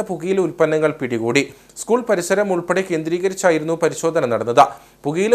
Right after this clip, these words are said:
ഉൽപ്പന്നങ്ങൾ കൈവശം സൂക്ഷിച്ചവർക്കെതിരെ തുടർ നടപടി സ്വീകരിച്ചു. പുതിയ അധ്യയന വർഷം ആരംഭിച്ച സാഹചര്യത്തിൽ കൂടിയാണ് അടിമാലി എക്സൈസ് റേഞ്ച് സംഘം ആരോഗ്യ വിഭാഗവുമായി ചേർന്ന് ടൗണിലെ വിവിധ മേഖലകളിൽ പരിശോധന നടത്തിയത്. സ്കൂൾ പരിസരത്തെ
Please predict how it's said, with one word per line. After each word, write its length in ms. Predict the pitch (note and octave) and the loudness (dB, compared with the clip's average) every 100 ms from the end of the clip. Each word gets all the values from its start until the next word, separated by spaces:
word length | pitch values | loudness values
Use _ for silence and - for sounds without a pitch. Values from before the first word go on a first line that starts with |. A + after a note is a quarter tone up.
| A3 | 4
ഉൽപ്പന്നങ്ങൾ 500 | E3+ F3+ F3+ F3+ F3 F3 | 4 0 0 0 0 0
കൈവശം 420 | E3 E3+ E3+ F#3+ - | 0 -2 -4 -6 -8
സൂക്ഷിച്ചവർക്കെതിരെ 760 | F3+ - A#3+ A3 F#3 F3+ E3 E3 E3 | -10 -10 -6 -4 -4 -6 -2 -2 -2
തുടർ 200 | F#3 F3+ | -2 0
നടപടി 360 | D#3 D3 C#3+ B2 - | 0 0 -2 -6 -8
സ്വീകരിച്ചു. 540 | A#2 G#2 A2 - C#3 - - _ _ _ _ _ _ _ _ _ _ _ - | -10 -8 -8 -2 -4 -4 -16 _ _ _ _ _ _ _ _ _ _ _ -6
പുതിയ 240 | C#3+ D3+ F3+ - | 0 6 6 8
അധ്യയന 380 | C#3+ B2+ D3+ F3 F#3 | 6 8 8 8 4
വർഷം 240 | - G3 E3 | 2 6 8
ആരംഭിച്ച 320 | D#3+ F3 F#3+ F#3 | 8 4 -4 2
സാഹചര്യത്തിൽ 560 | E3+ D#3+ D#3+ G#3 A#3 A3+ | 4 4 0 -8 -10 -8
കൂടിയാണ് 400 | G#3 F#3+ F3+ E3+ D#3+ C#3 | -2 4 6 8 8 6
അടിമാലി 380 | C#3 F3 F#3 F#3 C#3 | 6 6 4 4 0
എക്സൈസ് 400 | C#3 - G#3+ F#3 | 0 -2 -4 -2
റേഞ്ച് 220 | F3 F3 G3 | -4 -2 -2
സംഘം 240 | F#3+ E3+ - C3+ | 2 2 4 6
ആരോഗ്യ 300 | D3 F#3+ A3 F#3+ | 6 4 -4 -4
വിഭാഗവുമായി 720 | D#3 F#3 F3+ G#3 A3+ G#3 F3+ D#3+ | 0 4 4 2 -2 2 2 2
ചേർന്ന് 320 | E3+ E3 E3 D3+ - - - | 2 8 8 8 6 -2 6
ടൗണിലെ 340 | D3+ F#3 G#3+ G#3 | 6 6 4 4
വിവിധ 240 | F3+ E3+ A3 G#3+ | 2 2 2 4
മേഖലകളിൽ 480 | F3+ F3+ E3+ E3+ D#3+ | 4 4 4 2 4
പരിശോധന 440 | D#3 D3 F3+ E3+ A#2 | 2 2 0 2 2
നടത്തിയത്. 380 | G#2 G#2+ A2+ A#2 C#3+ - - | 2 0 4 6 6 2 -18
സ്കൂൾ 240 | - E3 G#3 | 0 4 6
പരിസരത്തെ 500 | A3+ F3 G3+ F#3+ G3+ | 6 4 4 6 8